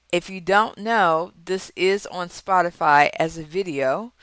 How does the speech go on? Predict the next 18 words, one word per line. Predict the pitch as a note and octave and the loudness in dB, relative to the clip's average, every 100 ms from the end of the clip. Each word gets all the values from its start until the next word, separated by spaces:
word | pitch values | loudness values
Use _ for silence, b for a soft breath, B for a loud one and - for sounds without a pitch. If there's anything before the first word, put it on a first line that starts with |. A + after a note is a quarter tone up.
| B - | B -14
If | - | -12
you | D#3 | -12
want | D3+ D#3 D#3 | -8 -6 -6
to | - F3 | -8 -10
see | - E3 D3 C#3+ D#3 - _ | -6 -4 -4 -4 -8 -14 _
the | D#3+ | -6
face | D#3 D3+ D3+ - - _ D#3+ | -4 -4 -4 -8 -14 _ -10
behind | D#3 E3 D3+ E3+ | -2 2 2 0
the | |
voice. | F#3 G#3 E3+ C#3+ G#3 - - B B B B B | -8 -2 0 0 -2 -10 -16 B B B B B
Um, | - C#3 B2+ B2 A#2+ - - _ - | 2 2 2 -2 -10 -18 -20 _ -10
and | D#3 D#3+ | -6 -6
until | D#3+ - E3+ | -4 -2 -2
next | D#3+ F3+ - - | -2 -4 -4 -8
time, | - C#3 C#3 D#3 F#3 _ _ _ _ _ _ _ - | -2 0 0 -2 -8 _ _ _ _ _ _ _ -14
I'm | G#3 | -12
signing | - D#3+ C#3 D3+ F3 | -10 -8 -8 -10 -10
off. | G#3+ F#3 - - | -12 -12 -20 -20